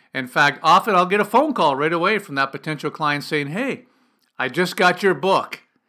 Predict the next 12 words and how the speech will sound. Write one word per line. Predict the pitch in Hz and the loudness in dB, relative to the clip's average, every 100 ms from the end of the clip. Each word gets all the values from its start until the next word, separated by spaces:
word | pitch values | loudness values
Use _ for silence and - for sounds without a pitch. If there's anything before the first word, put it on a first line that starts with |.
| _ _ - | _ _ -8
Let's | 143 | -6
go | - 165 170 | -2 0 2
ahead | 156 156 | 0 -2
with | 147 | -2
that | 139 131 | -4 -2
project." | 143 135 123 95 - _ _ - - - - | 0 0 -2 -12 -18 _ _ -20 -20 -12 -8
<laughs> | 190 - - - - | -8 -12 -20 -20 -12
So | 190 | -6
it's | 170 147 | -6 -6
a | |
very | 131 180 208 208 220 - - | 0 2 4 2 0 -8 -4
powerful | 160 156 156 151 170 151 | 2 4 4 2 -2 -2